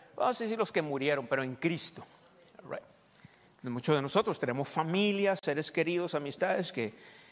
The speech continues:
eh, en estos últimos años se han, han ido. Ah, ok, nota, nota las palabras. Si crees que esta Biblia es Jesús hablándote, es el Señor Jesucristo hablándote, entonces nota, "Tampoco queremos, hermanos, que ignoréis acerca de los que duerman". ¿Para qué?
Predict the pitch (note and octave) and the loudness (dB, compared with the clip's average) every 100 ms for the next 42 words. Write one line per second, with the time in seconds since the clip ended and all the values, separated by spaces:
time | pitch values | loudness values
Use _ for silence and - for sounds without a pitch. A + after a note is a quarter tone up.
0 | - A#2 B2 A#2 B2 - C3+ C#3+ C3 C#3+ | -6 -4 -2 -4 -4 -4 -4 -6 -4 -4
1 | D3 - F#3 G3 - C#3+ C3+ - B2 C3 | 2 2 2 0 -2 -2 -4 -4 -4 -4
2 | - E3 F3 F#3+ A#3+ - - A#2 C3 - | -8 -4 0 0 -4 -8 -4 -4 -4 -6
3 | - - G3 F#3+ - - - - - - | -12 2 2 2 -4 -12 -20 -20 -20 -6
4 | D#3+ F3+ A3+ G#3 D#3 D#3 D#3+ C#3+ E3 - | -2 4 4 4 4 4 4 0 -2 2
5 | A3+ C4 A3+ F#3+ D#3+ - G#3 G#3 G3+ C3+ | 2 4 2 2 0 0 0 0 -2 0
6 | B2+ D#3 - - _ - - _ _ D3+ | -2 -4 -10 -20 _ -20 -20 _ _ 0
7 | D#3+ G3 - F#3 F3+ D#3+ D3+ G3+ C#3+ A2 | 0 -2 -4 -2 2 2 2 0 -2 -4
8 | C#3+ F3 D3+ D3 E3 D#3 A#2 E3 D#3+ D#3+ | -4 -4 -6 -6 -8 -8 -6 -6 0 0
9 | C#3+ A3+ G3 C#3 B2 D#3+ E3+ D#3+ D3+ D#3+ | 0 -2 -6 -6 -6 -4 -4 -6 -8 -6
10 | D3+ - - - - - _ - B2 - | -4 -6 -14 -20 -20 -20 _ 0 0 2
11 | B2+ B2 E3+ D#3+ D3+ B2 D3 - E3+ D3 | 0 4 2 4 4 2 0 2 2 2
12 | A#2+ C#3 - C#3+ B2+ B2+ A2+ A2 A2 C#3 | 0 -2 -4 -4 -2 -2 0 0 -2 -4
13 | B2 A2+ A#2+ A#2+ B2+ - D3+ B2 A#2+ A#2 | -2 -2 0 -2 -2 0 0 0 -2 -2
14 | - C#3+ C#3 A#2 | 4 4 4 -2